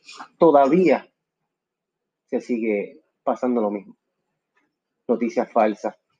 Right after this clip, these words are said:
Y la gente la cree porque supuestamente vienen de, de, de fuentes confiables.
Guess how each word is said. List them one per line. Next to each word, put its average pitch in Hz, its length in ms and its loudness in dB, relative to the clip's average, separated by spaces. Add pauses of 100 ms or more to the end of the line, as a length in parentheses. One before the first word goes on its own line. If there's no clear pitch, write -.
(560)
Y 165 100 -4
la 127 100 0
gente 135 260 -2
la 156 200 0
cree 175 300 -4 (640)
porque 113 240 -4
supuestamente 113 1080 -4
vienen 101 340 -6
de, 95 200 -8
de, 120 240 -14
de 120 140 -2
fuentes 117 460 -2
confiables. 95 500 -6